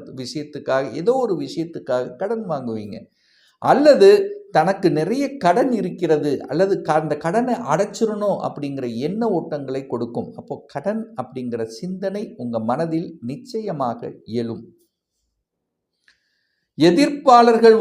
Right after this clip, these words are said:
உருவாக்குவார்களா? ஏன்னா ஆறாம் இடத்தை பார்க்கிறார், தன் வீட்டை தானே பலப்படுத்துறார். ஆறாம் இடம் எதிரி பலப்படுகிறதுன்னு அர்த்தம். அப்போ எதிரிகளுடன் போராடக்கூடிய சில சந்தர்ப்பங்கள், அப்போ அந்த போராடி அதுல வெற்றி பெறக்கூடிய அமைப்பு.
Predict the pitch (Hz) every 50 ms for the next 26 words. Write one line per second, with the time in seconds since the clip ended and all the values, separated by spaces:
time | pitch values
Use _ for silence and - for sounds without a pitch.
0 | 185 185 202 214 220 214 214 214 214 214 196 190 185 180 180 160 175 170 170 170
1 | 160 135 117 139 151 180 165 160 165 185 208 247 247 247 233 226 - 208 185 -
2 | 180 175 190 196 190 214 180 170 147 120 - - 143 147 170 170 214 247 262 254
3 | 240 185 151 - 170 170 190 220 233 240 214 190 185 180 170 175 170 151 - -
4 | 160 147 143 135 110 104 113 135 156 190 214 233 233 220 185 170 165 147 131 113
5 | 110 139 160 170 277 240 226 170 147 147 147 170 170 - - 185 165 160 147 143
6 | 135 135 131 135 151 175 180 175 156 131 117 113 - - 113 - - - - -
7 | 123 - 143 120 113 117 127 135 143 175 170 214 220 220 220 226 220 208 180 165
8 | 165 156 151 - - - 190 220 254 269 277 254 233 220 196 160 - - - 156
9 | 147 143 139 131 120 - - - 113 110 - 117 123 131 151 147 147 - 139 135
10 | 139 143 170 170 170 170 - - - - _ _ - - - - 196 175 170 180
11 | 175 175 - - - - _ _ _ - - - - 143 160 175 175 - - -
12 | 262 294 294 277 262 240 233 226 247 233 - 156 156 180 - - - - - -
13 | 139 165 214 277 285 285 269 214 - - 208 208 185 190 170 165 160 165 170 147
14 | 147 143 135 123 127 131 123 - - 120